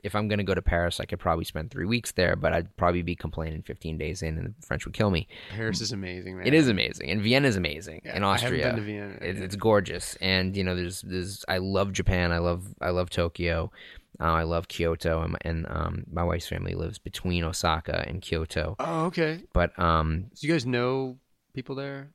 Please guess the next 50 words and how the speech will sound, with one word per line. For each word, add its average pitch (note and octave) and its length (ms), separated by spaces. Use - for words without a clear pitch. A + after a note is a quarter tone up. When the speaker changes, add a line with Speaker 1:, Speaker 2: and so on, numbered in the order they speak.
Speaker 1:
Oh, C#3 160
yeah. G2 260
Well, F2+ 140
she, E2+ 140
you E2+ 40
know, F2 60
her F2+ 80
family's G2+ 400
there. - 460
Speaker 2:
I A#2+ 80
need F3+ 240
to D#3 420
figure A#2+ 240
out A#2+ 80
how G#2+ 160
to G#2+ 80
get G#2+ 180
my G#2 220
art G2 360
to G#2+ 80
get A2 180
me G2+ 120
over F#2+ 140
to G2 80
Japan. - 560
Speaker 1:
Get F#2 160
to A2 80
Japan? C#3 460
Well, D#4 200
you B3 400
know, G#3+ 260
Speaker 2:
Let B2 100
me B2+ 60
know C3 160
if - 80
you - 60
Speaker 1:
I - 20
Speaker 2:
have A2 100
Speaker 1:
know - 60
a - 40
Speaker 2:
any - 80
Speaker 1:
few - 100
Speaker 2:
ideas. - 240
Speaker 1:
people. - 180
I A#3+ 80
know G#3+ 120
a G3 60
few A3 160
Speaker 2:
<laughs> - 20
Speaker 1:
people. A2+ 380